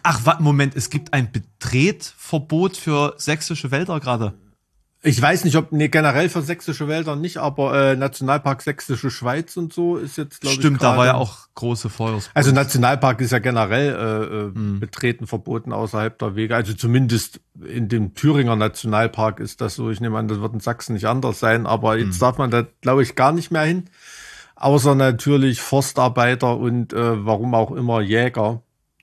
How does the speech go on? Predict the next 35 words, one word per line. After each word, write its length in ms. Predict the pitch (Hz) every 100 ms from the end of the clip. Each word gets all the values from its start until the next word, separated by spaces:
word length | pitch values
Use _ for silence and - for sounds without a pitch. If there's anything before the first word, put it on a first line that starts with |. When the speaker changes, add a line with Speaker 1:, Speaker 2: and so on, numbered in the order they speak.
| 170
Speaker 2:
Ähm, 360 | 110 107 104 101 -
die, 60 | 107
die, 240 | - 110
die, 180 | 98 113
<laughs> 260 | 95 - -
die 180 | 123 -
bilden 320 | 120 143 139 123
sich 240 | - 127
immer 240 | 131 123
ein, 260 | 113 131 143
sie 160 | 127 110
würden 240 | 127 117
gebraucht 540 | 98 - 117 131 -
im 120 | 110 104
Wald 300 | 110 113 -
irgendwie. 560 | 117 101 107 107 113 - -
Aber 300 | 110 107 113
dabei 380 | 117 113 123 127
sind, 340 | 117 139 143
sind 220 | 143 202 240
das 140 | 269
oft 280 | 202 165 -
die, 160 | 202 202
die 160 | 196
die, 240 | 165 180 175
äh, 240 | 175 170
Scheiße 400 | 147 175 180 170
verursachen, 720 | 139 160 190 - 131 110 110
von 180 | 101 120
der 160 | 123 113
Schweinepest 880 | - 135 139 143 123 135 131 - -
bis 280 | 135 -
zum, 380 | - 135 123 120
äh, 380 | - 123 123 113
Waldbrand. 680 | 123 131 123 107 104 98 -